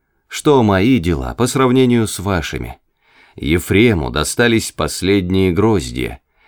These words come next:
Они ещё лучше, чем гроздья, собранные Авиезером. В ваши руки Бог отдал медьянских вождей, ворона и волка. Разве могут мои дела сравниться с вашими?"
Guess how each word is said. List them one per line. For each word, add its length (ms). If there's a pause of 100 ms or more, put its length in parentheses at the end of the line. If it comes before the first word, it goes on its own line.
(120)
Они 440
ещё 460
лучше, 580
чем 380
гроздья, 560
собранные 680
Авиезером. 800 (680)
В 180
ваши 420
руки 540 (100)
Бог 360
отдал 380
медьянских 680
вождей, 540
ворона 540
и 180
волка. 560 (720)
Разве 400
могут 340
мои 360
дела 380
сравниться 680
с 120
вашими?" 540